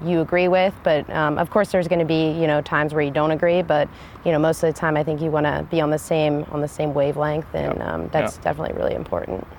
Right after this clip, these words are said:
Speaker 2: Yeah, I couldn't agree more. When you get to a level on tour where you can, uh, have your own coach that's traveling with you throughout the whole year, and then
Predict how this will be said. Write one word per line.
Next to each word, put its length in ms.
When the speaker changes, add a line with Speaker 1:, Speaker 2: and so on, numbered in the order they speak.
Speaker 2:
Yeah, 100
I 60
couldn't 240
agree 220
more. 220
When 120
you 60
get 180
to 160
a 0
level 420
on 140
tour 200
where 160
you 160
can, 320
uh, 260
have 180
your 120
own 160
coach 560
that's 120
traveling 380
with 220
you 240
throughout 200
the 80
whole 180
year, 360
and 180
then 280